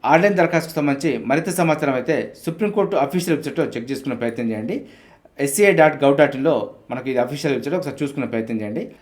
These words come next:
అదేవిధంగా మనకు బిలాయ్లోని ఫెరోస్ క్రాఫ్ట్ నిగమ్ లిమిటెడ్ నుంచి కూడా సేఫ్టీ ఆఫీసర్ మరియు సీనియర్ మేనేజర్ పోస్టులకు సంబంధించి నోటిఫికేషన్ అయితే రావడం జరిగింది. So, మొత్తం పోస్టులు నాలుగు, సేఫ్టీ ఆఫీసర్ ఏమో మూడు ఉన్నాయి,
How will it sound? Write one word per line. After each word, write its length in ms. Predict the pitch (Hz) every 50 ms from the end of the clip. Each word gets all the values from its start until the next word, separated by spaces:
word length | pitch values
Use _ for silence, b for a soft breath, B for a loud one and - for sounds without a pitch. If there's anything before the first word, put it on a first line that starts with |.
| B B B B B
అదేవిధంగా 400 | 143 175 196 190 165 165 175 165 143 156 - - B B B B B -
మనకు 180 | 143 147 147 143 120 120
బిలాయ్లోని 460 | 143 160 190 196 196 175 165 175 185 147 135 -
ఫెరోస్ 280 | - 156 160 190 185 185 -
క్రాఫ్ట్ 200 | 190 175 180 160
నిగమ్ 200 | 151 147 160 160 151
లిమిటెడ్ 260 | 147 147 147 151 147
నుంచి 160 | 143 139 143 139
కూడా 160 | 139 165 156 123 117 - B B B B - -
సేఫ్టీ 340 | - 165 190 190 190 - 226 202 170
ఆఫీసర్ 320 | 165 165 165 165 165 175 165 151
మరియు 180 | 143 143 160 156 123 117 -
సీనియర్ 300 | - 170 175 196 185 175
మేనేజర్ 220 | 170 170 165 156 160
పోస్టులకు 260 | 160 143 - 147 139 143
సంబంధించి 340 | 135 131 127 123 - 165 143 110 107 - -
నోటిఫికేషన్ 360 | 120 120 - 147 139 139 131
అయితే 120 | 117 120
రావడం 180 | 113 110 110 110
జరిగింది. 260 | 104 101 110 127 185 - - B B B B B B -
So, 60 | - 139 127 135
మొత్తం 200 | 139 139 190 170 -
పోస్టులు 220 | 165 156 160 160 139
నాలుగు, 180 | 127 127 143 170 165 165
సేఫ్టీ 260 | 165 180 175 175 202 185 165
ఆఫీసర్ 280 | 147 156 147 - 143 139
ఏమో 120 | 120 117 110 113
మూడు 120 | 127 127 131
ఉన్నాయి, 160 | 127 156 240